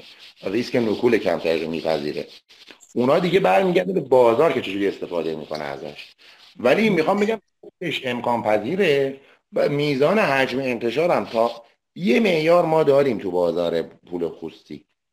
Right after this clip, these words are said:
ارزی که با،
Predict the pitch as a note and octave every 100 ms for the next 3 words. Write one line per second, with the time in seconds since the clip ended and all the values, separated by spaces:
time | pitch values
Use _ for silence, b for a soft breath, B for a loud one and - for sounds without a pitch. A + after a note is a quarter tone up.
0 | _ _ _ _ _ D3 F#3+ F#3+ A#2+ G#2+
1 | - - F2+ D#2 C#2+ - _ _ _ _
2 | _ _ G#2 G#2+ A2 G#2+